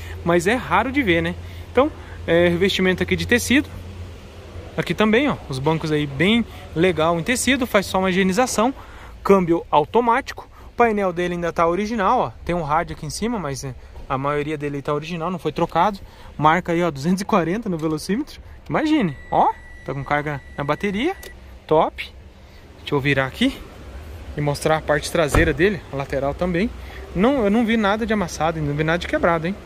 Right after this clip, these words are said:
Tá, por enquanto tá, tá legal. Parte traseira aqui, lanterna, para-choque, tampa, tem nada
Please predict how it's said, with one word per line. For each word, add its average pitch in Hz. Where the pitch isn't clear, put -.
Tá, 156
por 175
enquanto 185
tá, 254
tá 269
legal. 349
Parte 170
traseira 165
aqui, 139
lanterna, 156
para-choque, 135
tampa, 156
tem 156
nada 147